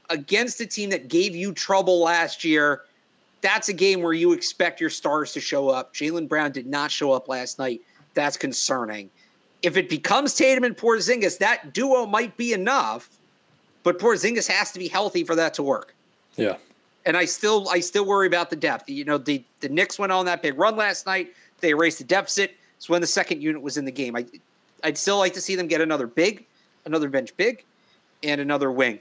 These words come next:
Speaker 1: Although, I don't know, we didn't see O'Shea Brissett last night, maybe, or, or some of those other wings they signed. We didn't see Jordan Walsh. Maybe those guys end up factoring in, but good start.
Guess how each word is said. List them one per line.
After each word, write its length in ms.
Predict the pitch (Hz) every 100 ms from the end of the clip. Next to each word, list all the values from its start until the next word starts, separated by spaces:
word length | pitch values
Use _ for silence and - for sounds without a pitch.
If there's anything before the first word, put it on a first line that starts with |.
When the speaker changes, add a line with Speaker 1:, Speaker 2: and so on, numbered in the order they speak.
| -
Speaker 1:
Although, 260 | 147 160
I 140 | 160 165
don't 80 |
know, 80 | 147
we 100 | 147
didn't 160 | 180 185
see 240 | - 190
O'Shea 360 | 190 190 185 170
Brissett 400 | 165 - 170 156
last 320 | 156 156 -
night, 260 | 151 151 143
maybe, 340 | 147 151 156
or, 180 | 143 143
or 260 | 147 143
some 180 | 131 156
of 60 | 156
those 120 | 139
other 160 | 143 143
wings 240 | 151 143
they 120 | 147
signed. 320 | 139 147 147 143 - -
We 80 | 147
didn't 80 |
see 140 | 139 151
Jordan 280 | 151 147 127
Walsh. 320 | 135 139 -
Maybe 220 | 135 139
those 220 | 135 131
guys 240 | 135 127 123
end 120 | 127
up 140 | 117
factoring 460 | - 127 120 127 123
in, 180 | 123 117
but 240 | 104 104 - _ _ _ _ _ _ _ _ _ _
good 180 | 180 185
start. 540 | - 180 196 233 -